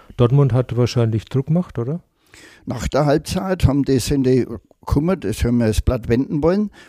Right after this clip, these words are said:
Speaker 2: Und ganz entscheidend, das ganz entscheidend war bei dem Spiel, ich weiß nicht in welcher Minute, Flanke und der Schütz macht ein Kopfballtor, allerdings mit dem gestreckten Fuß dazu. Und der gestreckte Fuß hat den Wapper in der Seite erwischt.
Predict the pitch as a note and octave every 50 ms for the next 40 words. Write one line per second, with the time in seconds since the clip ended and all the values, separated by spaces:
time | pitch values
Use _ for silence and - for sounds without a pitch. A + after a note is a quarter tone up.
0 | - _ - B2 A2+ - - - E3 G#3+ A#3+ A#3 - - - - - G3 G3+ F3
1 | - - D3+ C3+ C3+ C#3+ B2+ A#2+ B2 A2 - - - - D3 F3+ G3 - F#3+ -
2 | D#3 - - E3 - C3 D3 D#3 D#3 C#3+ D3 C#3 - C3 B2+ B2+ B2+ - - -
3 | D#3 E3 F#3 G#3 A#3 G3 - - - - - - - - C3+ C3 - E3 D#3 C#3+
4 | C3+ C3 C#3 C3 - C#3 C#3 C3+ C3+ D#3+ E3+ F3+ F#3+ G3 F#3+ - - - _ _
5 | - - C#3+ C#3 C3+ E3+ G3+ G3 G3+ G#3+ G#3 F#3 - - _ _ D#3+ C#3 C3 A#2+
6 | - _ _ - - - - - G#3 B3+ - - - - - - - _ _ _
7 | _ _ _ _ _ _ _ _ _ C3 D#3 E3+ - - - - - D3 - -
8 | - E3+ F#3+ F3+ - - E3+ F3+ F3+ - G3 F#3 G3 G#3+ A3+ A3+ G3+ - - -
9 | _ - D3 D#3+ E3+ E3+ C#3+ E3+ E3+ D#3+ - - - C3 C#3 B2 - - - -
10 | D#3 D#3+ F#3+ - _ _ - - D3 - - - E3+ D#3+ E3 F#3 A3 A3 - -
11 | - - - F#3 F#3 - - G3 G3 G#3+ A#3 B3 A#3 - _ - _ _ _ -
12 | D#3 D3 C#3 - D3 C3 A2+ - - F3 D#3 - - D#3+ C#3 - - E3 G3 G#3+
13 | - - C#3 D3 D3 C#3+ C#3 C3 B2+ C3 D3 - D#3 D3+ D3 C3+ C3 - - C#3+
14 | D3 D3 D3 E3+ E3+ E3+ F3 E3+ G3+ A3 G#3 - - -